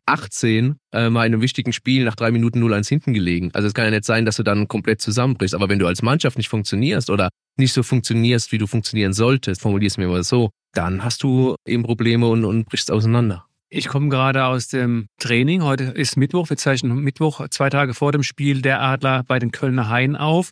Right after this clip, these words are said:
Speaker 2: In der Pressekonferenz, ich habe Dallas Eakins gefragt, so wie er die Reaktion der Mannschaft dann einschätzt nach diesem schlechten Spiel gegen Schwenningen, doch ein ganz solides gegen Bremerhaven. Und dann sagt er zu mir,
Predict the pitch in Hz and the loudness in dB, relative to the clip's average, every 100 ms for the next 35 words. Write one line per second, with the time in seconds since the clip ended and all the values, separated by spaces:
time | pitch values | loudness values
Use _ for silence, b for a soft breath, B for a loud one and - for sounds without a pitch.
0 | _ _ _ _ - 208 208 196 196 196 | _ _ _ _ -2 0 0 -2 0 -2
1 | 170 165 185 - 160 - 135 123 139 147 | 0 0 0 -2 -2 0 0 0 -2 -2
2 | 156 - - 143 139 127 151 147 147 139 | -4 -6 -4 -2 0 -2 -2 0 0 0
3 | 139 139 127 - 196 185 170 170 160 151 | 0 0 0 0 0 2 2 0 0 -2
4 | - - 143 147 151 156 - 151 - 160 | -4 -4 -4 0 0 0 0 -2 -2 0
5 | 151 - 160 139 135 117 - - 151 - | 0 0 -2 0 -2 -2 -4 0 0 -2
6 | 143 156 143 135 127 170 175 156 151 139 | -4 -4 -2 -2 0 0 0 0 0 0
7 | 139 143 143 143 - 131 131 143 160 175 | 0 0 0 0 -2 -2 0 0 0 0
8 | 165 147 - 151 160 165 156 175 170 175 | 0 -2 0 -2 -2 -4 -4 -2 0 0